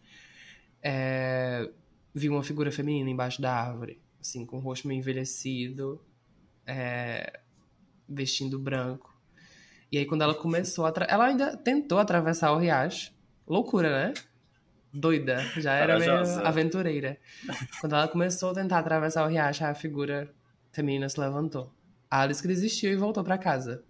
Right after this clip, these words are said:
Speaker 1: Olha só, correndo. Mas mesmo
Speaker 2: Imagina
Speaker 1: assim
Speaker 2: se fosse só uma pessoa muito, muito velha. E ela se sentiu
Speaker 1: <laughs>
Speaker 2: ofendida.
Speaker 1: Ele não ajuda, né? "Moço, pelo amor de Deus.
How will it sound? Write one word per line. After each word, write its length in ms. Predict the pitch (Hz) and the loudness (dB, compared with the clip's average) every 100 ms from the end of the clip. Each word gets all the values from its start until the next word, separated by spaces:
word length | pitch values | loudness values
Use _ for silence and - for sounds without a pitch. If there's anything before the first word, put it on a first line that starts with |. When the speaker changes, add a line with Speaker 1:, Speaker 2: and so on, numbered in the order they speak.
| - | -4
Speaker 1:
Olha 120 | 208 | -2
só, 180 | 175 135 | -2 -6
correndo. 580 | - 233 233 156 123 120 _ - - _ _ _ | -2 -2 0 -2 -2 -10 _ -20 -20 _ _ _
Mas 180 | 160 160 | 0 2
mesmo 120 | 175 | 6
Speaker 2:
Imagina 160 | 262 214 | 6 6
Speaker 1:
assim 120 | - | 4
Speaker 2:
se 40 | |
fosse 200 | 185 147 139 | 4 6 6
só 180 | 143 | 6
uma 100 | 131 | 6
pessoa 380 | 131 143 - 123 | 6 2 4 4
muito, 400 | 120 120 139 - | 6 6 4 4
muito 260 | 135 139 139 | 0 0 -2
velha. 480 | 120 107 104 104 - | 0 0 0 -6 4
E 320 | 233 - 208 | 6 8 8
ela 140 | 135 131 | 10 10
se 140 | - | 8
sentiu 200 | 165 - | 4 10
Speaker 1:
<laughs> 0 | |
Speaker 2:
ofendida. 520 | 143 254 139 143 131 | 10 10 6 6 6
Speaker 1:
Ele 100 | - | 6
não 100 | 190 | 8
ajuda, 500 | 196 208 190 196 165 | 10 8 6 4 2
né? 240 | 180 180 196 | 4 6 6
"Moço, 460 | 190 185 208 202 | 4 2 2 0
pelo 160 | 180 185 | -4 0
amor 240 | 190 190 | 2 4
de 80 | 196 | 4
Deus. 520 | 196 - - 190 - | 2 0 -4 -4 -8